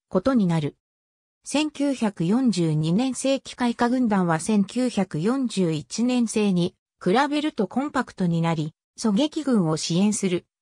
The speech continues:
機動兵力としては理想的な集団だっ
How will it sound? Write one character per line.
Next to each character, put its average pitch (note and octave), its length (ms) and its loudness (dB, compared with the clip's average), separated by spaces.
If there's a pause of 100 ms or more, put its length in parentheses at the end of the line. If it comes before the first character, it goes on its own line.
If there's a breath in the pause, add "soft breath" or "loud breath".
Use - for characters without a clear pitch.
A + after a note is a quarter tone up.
機 G#3+ 160 0
動 C#4+ 240 0
兵 C4+ 240 -2
力 A3+ 260 -2
と G3 140 -2
し - 100 -8
て F#3+ 140 2
は D#3 180 0 (240)
理 F#3+ 140 2
想 D4+ 260 -2
的 C4+ 300 -4
な C#4 100 -2
集 B3+ 280 0
団 A#3 240 2
だ G#3 100 -2
っ F#3+ 60 -6